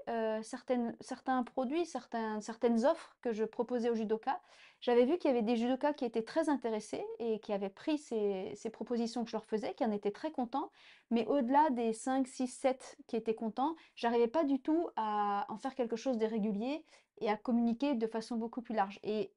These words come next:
je sentais qu'il me manquait les bases. Donc c'est pour ça que, euh, comme tu l'as dit, en octobre deux mille vingt et un, je me suis dit, « Je veux reprendre les choses de façon carrée, faire les choses bien. » Je me rendais compte que, euh, j'avais quand même deux problèmes. Le premier, c'est que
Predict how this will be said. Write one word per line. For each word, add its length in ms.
je 300
sentais 400
qu'il 160
me 100
manquait 320
les 100
bases. 320
Donc 160
c'est 120
pour 160
ça 160
que, 140
euh, 380
comme 180
tu 100
l'as 100
dit, 120
en 120
octobre 320
deux 80
mille 160
vingt 220
et 60
un, 120
je 120
me 40
suis 180
dit, « 140
Je 120
veux 60
reprendre 360
les 80
choses 320
de 60
façon 320
carrée, 340
faire 160
les 80
choses 260
bien. » 300
Je 120
me 80
rendais 320
compte 340
que, 240
euh, 560
j'avais 260
quand 140
même 180
deux 120
problèmes. 480
Le 120
premier, 640
c'est 240
que 600